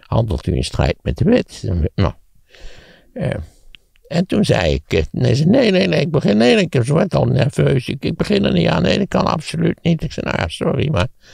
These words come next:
wilt u dan uw chef roepen? Want dan gaan we eens in gesprek over wat in Nederland wettig betaalmiddel is."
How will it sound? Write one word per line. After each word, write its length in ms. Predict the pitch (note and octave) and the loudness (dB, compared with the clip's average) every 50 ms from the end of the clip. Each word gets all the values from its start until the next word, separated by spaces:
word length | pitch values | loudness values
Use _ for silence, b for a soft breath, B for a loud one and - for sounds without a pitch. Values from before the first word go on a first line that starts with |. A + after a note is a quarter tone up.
| B B B B B | B B B B B
wilt 200 | - - E3 - | -2 -2 0 0
u 60 | D#3+ | 0
dan 160 | C3 G#2 - | 0 0 0
uw 80 | - - | 0 -2
chef 300 | - - - - F#3 - | -2 0 0 0 0 0
roepen? 420 | G#3+ G#3+ - F3+ E3 - C#3+ A2+ - b b b b b b b b b b b | 0 0 0 0 0 -2 -4 -4 -6 b b b b b b b b b b b
Want 160 | - - C#3+ | -6 -4 -2
dan 120 | - C#3+ | 0 0
gaan 200 | A2 A2 F2+ B1+ | 2 2 2 2
we 80 | A#1+ B1 | 2 2
eens 140 | B1 A1 G#1 | 2 2 2
in 180 | A1 A#1+ B1 B1 | 2 0 0 0
gesprek 480 | - - - - - C#2+ C#2 C#2+ - | -4 -6 -2 0 2 2 2 2 2
over 300 | - D#2 D#2 D2 D#2+ D#2 | 2 4 4 4 4 2
wat 220 | D#2 D#2+ D#2+ - - | 4 4 2 2 2
in 120 | - F2 | 2 2
Nederland 380 | F2+ F2+ F2+ F#2+ F#2+ F#2+ F#2+ F#2 | 2 2 2 2 2 0 0 2
wettig 340 | G2 A2 A2 - A2+ G#2 A#2 | 2 0 0 0 -2 -2 -2
betaalmiddel 720 | C3+ - - F#3 - G3 A3 G#3 A3+ F#3+ F3+ F3+ E3+ D3+ | -2 -2 0 0 2 2 2 2 2 2 2 2 2 2
is." 280 | B2+ - - - - | 2 0 0 -2 -6